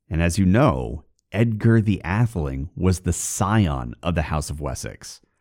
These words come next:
So perhaps selecting Edgar would be enough to calm the bastard down. So while all this delay is absolutely maddening,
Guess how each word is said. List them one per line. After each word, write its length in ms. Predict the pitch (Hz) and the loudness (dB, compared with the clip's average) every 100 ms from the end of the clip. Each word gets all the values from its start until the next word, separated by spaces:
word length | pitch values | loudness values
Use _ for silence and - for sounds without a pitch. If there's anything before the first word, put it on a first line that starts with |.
| _ - - | _ -20 -2
So 160 | 110 | -2
perhaps 840 | - 78 - 170 208 78 - - - | 0 -4 -2 0 2 0 -2 -10 -12
selecting 720 | - - 85 120 - 123 120 - | -8 -4 0 -2 0 -2 -2 -2
Edgar 560 | 143 151 92 67 71 - | -2 0 0 -2 -2 0
would 120 | 98 | 2
be 140 | 117 | 4
enough 280 | 101 82 80 | 4 2 2
to 100 | 98 | -2
calm 280 | - 78 73 | 0 -2 0
the 80 | 73 | -2
bastard 500 | 71 73 - 65 67 | -4 -6 -8 -10 -4
down. 480 | 85 98 67 50 - _ _ _ _ _ _ _ _ | 0 0 0 -6 -20 _ _ _ _ _ _ _ _
So 260 | - 160 151 - | 4 6 6 2
while 500 | - 107 120 196 233 | -4 2 4 4 2
all 240 | 120 147 | 4 4
this 220 | 147 147 - | 6 2 2
delay 440 | 113 90 87 107 | 2 2 4 4
is 140 | 92 - | 4 0
absolutely 720 | 82 85 98 - 98 98 82 82 | -4 -2 0 0 4 4 2 0
maddening, 1000 | 71 69 73 71 95 95 110 151 170 | -2 -2 -2 0 2 4 4 2 0